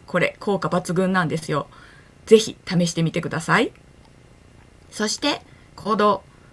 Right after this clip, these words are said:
せっかち、損得優先、目がキョロキョロ。これは、えー、目タイプさんっていうのは、せっかち時計さんとも言われてまして、時間がすごくせっかちなんですね。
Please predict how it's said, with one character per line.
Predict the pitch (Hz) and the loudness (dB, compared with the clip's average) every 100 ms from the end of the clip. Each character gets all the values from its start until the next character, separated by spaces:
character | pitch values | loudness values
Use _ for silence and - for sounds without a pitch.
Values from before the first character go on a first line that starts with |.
| - - | -20 -20
せ | - - - | -12 0 0
っ | - | 0
か | 175 165 | -4 -4
ち、 | 139 113 | -4 -6
損 | - - 220 233 | -8 -4 -2 0
得 | 160 127 | -2 -2
優 | 156 185 | 0 0
先、 | 175 175 175 160 | 0 -2 -2 -2
目 | 151 233 | 0 2
が | 214 | 2
キ | 165 185 | 0 0
ョ | |
ロ | 156 | 0
キ | - - | -4 -4
ョ | 139 | -4
ロ。 | 98 - - - - - - - - - - | -4 -8 -20 -20 -20 -20 -20 -20 -20 -20 -20
こ | - 233 | -4 0
れ | 302 302 | 0 2
は、 | 302 240 170 165 - - - - | 6 6 6 0 -10 -20 -14 -2
え | 170 170 156 151 - | 0 2 2 0 -4
ー、 | - | -6
目 | 180 | -6
タ | - 427 | 0 0
イ | 370 | 2
プ | 160 | -2
さ | 180 196 | 0 0
ん | |
っ | 202 | 0
て | - | -6
い | 165 | -8
う | |
の | 143 | -2
は、 | 175 175 156 - | 4 4 4 -2
せ | - 208 | -6 -4
っ | 214 | -4
か | - 403 | -4 -2
ち | 392 | 0
時 | 381 381 | -2 0
計 | 175 160 | 0 0
さ | 190 208 | 0 -2
ん | 214 | -4
と | - | -4
も | 151 | -4
言 | 127 | -2
わ | 156 | -4
れ | 156 | -4
て | 160 | -4
ま | 156 | -2
し | 170 | -4
て、 | - 196 185 - - - - - - | -2 0 0 -6 -20 -20 -20 -20 -12
時 | 190 190 | -6 0
間 | 294 311 294 | 2 2 2
が | 277 170 - | 4 4 2
す | - 175 | -6 -2
ご | 311 | -2
く | - | -2
せ | - 254 | -4 -4
っ | - | 0
か | 185 | -2
ち | 165 - - - | -2 -6 -8 -4
な | 175 | -2
ん | 170 | 0
で | 170 | -2
す | 170 | -2
ね。 | 180 196 226 | 0 0 -2